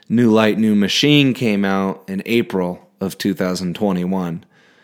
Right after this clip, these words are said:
Um, so it, it, I, I took a long time away from listening to their music, but then obviously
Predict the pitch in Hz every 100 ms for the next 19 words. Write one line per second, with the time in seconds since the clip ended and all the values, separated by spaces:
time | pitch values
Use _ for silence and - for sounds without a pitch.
0 | _ _ _ _ _ - 101 92 90 90
1 | - - _ _ _ _ _ _ _ _
2 | _ _ _ - 120 110 123 101 104 98
3 | 107 73 _ _ _ 110 107 - 107 147
4 | 113 104 107 117 123 131 - 120 113 110
5 | 104 95 101 98 - 92 90 - _ -
6 | - 107 - 107 95 85 95 90 90 107
7 | 92 90 82 - 87 92 92 90 87 87
8 | - 92 87 85